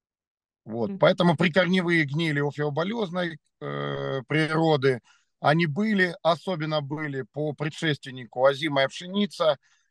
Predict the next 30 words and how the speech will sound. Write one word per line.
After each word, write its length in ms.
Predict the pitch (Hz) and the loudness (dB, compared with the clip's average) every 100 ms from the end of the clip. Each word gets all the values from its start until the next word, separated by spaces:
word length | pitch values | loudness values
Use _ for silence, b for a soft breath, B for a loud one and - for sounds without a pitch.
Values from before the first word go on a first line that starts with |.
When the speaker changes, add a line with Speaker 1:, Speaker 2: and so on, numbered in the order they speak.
| _ | _
Speaker 1:
ещё 340 | 143 151 - 202 | -2 0 4 4
больше 500 | 143 180 170 - 143 | 4 4 4 2 -6
в 100 | - | -4
себя 280 | 156 151 147 | -2 2 2
проявили 540 | 147 151 147 151 127 | 2 0 0 -2 -4
там, 300 | 113 156 147 | 2 2 2
где 140 | 135 | 0
озимую 360 | 143 143 143 139 | -4 -4 -4 -4
пшеницу 440 | - 151 147 - | -4 -4 -4 -2
высевали 600 | 127 135 147 139 143 131 120 B B B - | -2 0 2 6 6 6 0 B B B -6
уже 220 | 131 147 | 0 2
как 160 | 156 143 - | 2 0 0
по 120 | 156 | 0
предшественнику 760 | 156 156 - 151 - 127 117 127 | 0 -4 -2 -2 -2 -8 -4 0
на 120 | 139 | 0
третий 380 | - 165 143 135 | 2 2 2 -2
и 40 | |
четвёртый 580 | - - 196 196 165 165 | -4 0 2 2 0 -2
год, 320 | 143 170 156 - _ _ _ _ _ _ | 0 0 0 -4 _ _ _ _ _ _
э, 60 | 62 | -8
увидели, 1300 | 62 62 62 62 62 120 123 123 147 151 190 151 139 | -4 -2 -2 -2 -2 -2 -4 -2 -2 0 2 2 2
убрали 400 | 147 151 180 147 | 2 4 4 4
урожай, 520 | 147 156 147 190 185 | 0 -4 -2 -2 -2
увидели 400 | 147 151 135 139 | -4 -16 -18 -16
потери, 540 | - 156 - 190 170 | -8 -8 -8 -12 -12
которые 380 | - 139 151 135 | -8 -6 -6 -6
достигали 540 | 123 131 143 143 165 127 | -8 -12 -2 2 4 2
до 140 | 113 | -2
пятидесяти 520 | 123 117 131 123 - | -8 -12 -16 -16 -16
процентов. 600 | 104 110 - - 80 - | -4 -4 -4 -16 -20 -20